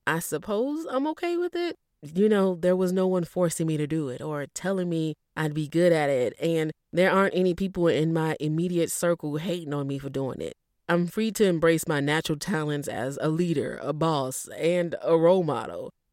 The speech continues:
This allows me to help others on similar journeys, whether it be through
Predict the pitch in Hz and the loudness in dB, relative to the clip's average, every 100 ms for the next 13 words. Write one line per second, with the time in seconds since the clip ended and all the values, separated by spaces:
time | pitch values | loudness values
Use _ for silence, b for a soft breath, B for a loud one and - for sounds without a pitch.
0 | _ 160 214 285 185 208 208 208 190 185 | _ 0 2 2 2 4 4 2 2 0
1 | 180 170 180 185 185 120 151 156 151 147 | 0 -4 0 -2 -2 -2 0 0 0 0
2 | 151 147 135 - - 196 190 170 156 160 | -2 -2 -4 -10 -4 0 2 2 2 0
3 | 156 151 151 156 156 151 135 113 147 156 | -2 -4 -2 -2 0 0 0 0 -2 -2
4 | 151 160 156 151 147 | -4 -2 0 0 -2